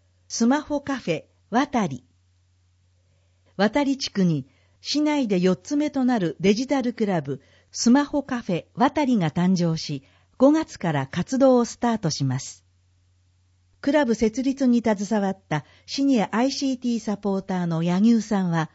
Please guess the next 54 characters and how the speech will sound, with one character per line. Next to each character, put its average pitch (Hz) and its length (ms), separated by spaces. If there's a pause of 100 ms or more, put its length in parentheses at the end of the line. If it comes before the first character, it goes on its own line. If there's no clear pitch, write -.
(540)
活 247 300
動 302 180
の 269 120
参 240 260
考 220 220
と 202 120
す 185 140
る 185 100
た 175 140
め、 165 180 (460)
他 233 160
地 - 160
区 311 100
の 208 280
ク 214 100
ラ 254 120
ブ 302 120
活 311 280
動 175 240
を 143 60
見 190 300
学。 180 340 (720)
そ - 220
の 262 200
上 240 200
で、 170 200 (340)
自 185 120
分 311 200
た 302 120
ち 180 140
の 160 120
活 170 280
動 170 240
は、 151 180 (380)
各 302 220
自 254 180
が 226 100
持 208 140
ち 220 160
寄 262 80
っ 262 100
た 180 120
悩 196 280
み 277 160
事 269 260
か 233 140
ら 214 140
テ 277 220
ー 254 40
マ 165 220
を 139 60
決 165 180
め 170 120
て、 156 240